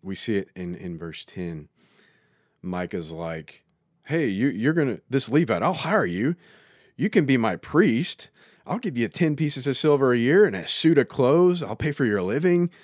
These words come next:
And the Levite went in, and the Levite was content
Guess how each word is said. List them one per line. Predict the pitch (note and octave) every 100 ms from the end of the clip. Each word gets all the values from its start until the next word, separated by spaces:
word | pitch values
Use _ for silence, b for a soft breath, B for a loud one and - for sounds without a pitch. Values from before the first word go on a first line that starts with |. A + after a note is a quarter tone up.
| b b -
And | G#2
the |
Levite | A2 A#2 A2+ E2+
went | G2 B2+
in, | E3 E3 -
and | A#2+
the | F2
Levite | G#2 A#2 F#2+ -
was | E2+
content | - G2 D2+ - - D#3 G#2+ -